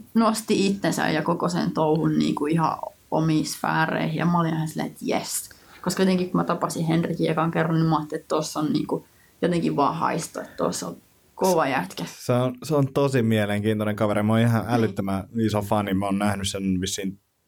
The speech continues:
Speaker 2: tokasta
Speaker 1: Niin.
Speaker 2: keikasta eteenpäin, niinku varmaan
Speaker 1: Joo.
Speaker 2: puolet keikoista. Se on, ja se on tosi paljon illasta kiinni. Siinä
Speaker 1: Joo.
Speaker 2: niinku just se, että mikä se fiilis siellä on.
Speaker 1: Joo.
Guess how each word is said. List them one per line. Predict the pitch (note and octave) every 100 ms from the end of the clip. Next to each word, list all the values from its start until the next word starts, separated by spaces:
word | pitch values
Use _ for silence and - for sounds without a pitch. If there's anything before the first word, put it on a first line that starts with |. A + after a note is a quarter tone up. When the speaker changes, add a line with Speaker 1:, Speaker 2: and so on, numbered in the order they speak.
| _ _ -
Speaker 2:
tokasta | G#2+ G#2 F#2 -
Speaker 1:
Niin. | -
Speaker 2:
keikasta | F2 D2+ D#2+ -
eteenpäin, | D2+ F2 F2 E2+ E2 D#2
niinku | F2+ F2 D#2+ - - - -
varmaan | - A3
Speaker 1:
Joo. | G3
Speaker 2:
puolet | F3+ E2 E2+ E2+
keikoista. | - F2 F2 F2+
Se | G#2
on, | G#2 G2 - - - -
ja | G#2+
se |
on | A2
tosi | G#2 G2
paljon | G2+ G2
illasta | F#2+ F#2 F2+ -
kiinni. | F2 F2 - - - A2
Siinä | G2
Speaker 1:
Joo. | G2
Speaker 2:
niinku | G2+
just | G#2 -
se, | F#2+
että | F2 F#2
mikä | F#2+ G2
se | F#2+
fiilis | G2+ F#2+ G2 -
siellä | F#2 -
on. | A3+ G#3+
Speaker 1:
Joo. | F3